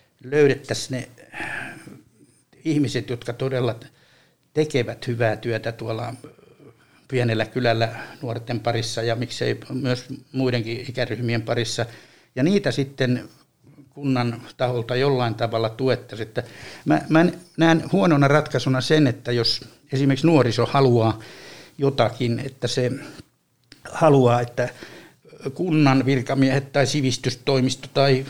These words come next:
urheilusta vastaavat tulevat ja tekevät ja antavat rahaa ja toteuttavat, vaan silloin nämä ihmiset, jotka jostakin asiasta ovat kiinnostuneet, ne pitäisi saada koottua yhteen ja,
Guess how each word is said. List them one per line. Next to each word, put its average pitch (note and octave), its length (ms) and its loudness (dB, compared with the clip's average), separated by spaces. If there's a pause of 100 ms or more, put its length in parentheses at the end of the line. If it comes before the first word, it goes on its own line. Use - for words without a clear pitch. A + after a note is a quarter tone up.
urheilusta C3 1300 -2
vastaavat B2+ 580 0 (360)
tulevat B2+ 440 2
ja A2 80 2
tekevät A#2 500 0
ja B2 120 0
antavat A2+ 320 -2
rahaa A#2+ 280 2
ja A2 80 0
toteuttavat, A#2+ 760 -8
vaan C3+ 200 0 (480)
silloin E3+ 300 0
nämä F#3 240 4
ihmiset, D3+ 440 2
jotka D3 240 -2
jostakin C#3 480 -2
asiasta C#3 420 -4
ovat C3+ 180 -2
kiinnostuneet, B2+ 640 0
ne D3 60 2
pitäisi D3+ 260 -4
saada D3+ 220 0
koottua D3 600 -6
yhteen D3 580 0
ja, B2+ 100 2